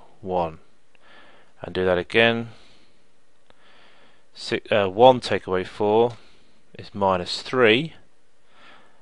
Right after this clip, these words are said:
and minus three divided by two is minus one and a half or one point five. Okay, so we're going from six take away four equals two, and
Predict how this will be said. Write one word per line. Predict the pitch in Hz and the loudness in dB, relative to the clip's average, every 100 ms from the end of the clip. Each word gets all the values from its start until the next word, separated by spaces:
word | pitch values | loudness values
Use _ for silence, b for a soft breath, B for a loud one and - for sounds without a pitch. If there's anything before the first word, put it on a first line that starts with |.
| - | -16
and | 101 | -2
minus | 98 92 - | 0 0 -2
three | - 120 123 | -2 2 2
divided | 98 92 95 | 2 0 0
by | 90 95 | 0 -6
two | 92 - 101 98 95 95 - - - - b b b b b - | -6 -8 -6 -4 -4 -6 -10 -20 -20 -20 b b b b b -20
is | - | -18
minus | 92 92 95 98 92 85 85 - | -12 -2 2 2 2 -4 -10 -12
one | 101 95 90 90 90 87 92 | -16 -10 -4 -2 -2 -4 -12
and | 98 90 | -16 -12
a | |
half | - 90 87 - | -4 -2 -2 -6
or | 85 | -8
one | 90 85 | -8 -8
point | 90 92 | -12 -12
five. | - 90 87 82 80 - - - - - b b b b b b b - - - - | -12 -8 -8 -8 -12 -20 -20 -20 -20 -20 b b b b b b b -20 -20 -20 -20
Okay, | 113 - 117 | -12 -8 -8
so | - 90 | -6 -8
we're | 90 | -2
going | 101 92 | -2 -2
from | - 90 87 | -8 -10 -10
six | - - 139 143 - - - - | -12 -6 -4 -4 -8 -14 -14 -16
take | - 101 95 | -10 -10 -10
away | 92 92 92 | -8 -6 -6
four | 90 - - 101 95 92 - B B B B - | -8 -10 -6 -4 -4 -6 -12 B B B B -18
equals | 107 101 104 - | -18 -16 -16 -16
two, | - - 147 156 156 B B | -8 -2 -2 -2 -8 B B
and | B | B